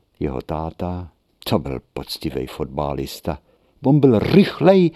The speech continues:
jak blesk, uměl nahrávat, uměl kopnout míč přesně přes celý hřiště, kam si zamanul. Jak hlavičkoval,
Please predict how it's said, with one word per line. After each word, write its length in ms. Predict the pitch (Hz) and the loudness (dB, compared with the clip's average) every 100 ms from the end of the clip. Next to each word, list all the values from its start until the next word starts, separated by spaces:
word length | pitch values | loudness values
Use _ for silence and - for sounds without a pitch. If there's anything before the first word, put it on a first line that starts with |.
| - | -2
jak 260 | 165 143 101 | 0 0 0
blesk, 560 | 90 151 - - - - _ _ | 0 0 -2 -14 -18 -20 _ _
uměl 400 | 110 107 104 87 | 0 2 0 -2
nahrávat, 720 | 78 90 90 90 92 92 95 - - _ _ _ _ | -4 -4 -4 -6 -8 -8 -10 -12 -20 _ _ _ _
uměl 460 | - 175 190 139 80 _ _ | 4 6 6 4 0 _ _
kopnout 680 | 107 120 - 165 160 165 165 - | 0 0 0 2 2 0 -4 -6
míč 680 | 85 90 113 139 180 - - _ - - | -4 2 4 2 0 -6 -18 _ -20 -18
přesně 720 | - - 160 - - 175 160 - | -12 -2 -2 -2 -4 0 0 -4
přes 340 | - - - - | -14 -6 -6 -6
celý 360 | - 151 147 | -6 -4 -4
hřiště, 500 | 87 82 120 - - - - | -4 -6 -6 -6 -8 -8 -4
kam 220 | 110 110 | -2 -2
si 260 | - - | -6 -6
zamanul. 680 | 131 147 165 147 82 69 67 _ _ _ _ _ - - 101 | 0 2 4 2 0 -4 -12 _ _ _ _ _ -20 -20 -10
Jak 200 | 78 90 78 | -10 -8 -12
hlavičkoval, 1120 | - 85 90 110 160 - - 85 82 78 80 | -10 -8 -6 -4 -6 -6 -12 -12 -12 -14 -16